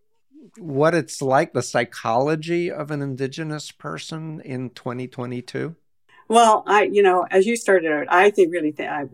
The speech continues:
Speaker 2: give a lot of, uh, homage to the intergenerational strength of Indigenous peoples in their distinct cultures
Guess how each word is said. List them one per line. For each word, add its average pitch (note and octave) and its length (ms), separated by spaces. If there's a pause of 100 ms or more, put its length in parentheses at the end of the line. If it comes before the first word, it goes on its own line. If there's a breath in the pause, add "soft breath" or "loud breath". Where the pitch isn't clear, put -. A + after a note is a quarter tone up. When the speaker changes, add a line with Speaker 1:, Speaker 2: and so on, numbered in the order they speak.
(140)
Speaker 2:
give D#3 200
a D#3 40
lot D#3+ 280
of, D#3+ 120
uh, - 180 (200)
homage D#3 640
to F3 160
the - 140
intergenerational D3+ 880
strength C#3+ 600
of D#3 360
Indigenous D#3 540
peoples D3 360
in D3 80
their C#3+ 140
distinct C#3+ 440
cultures - 600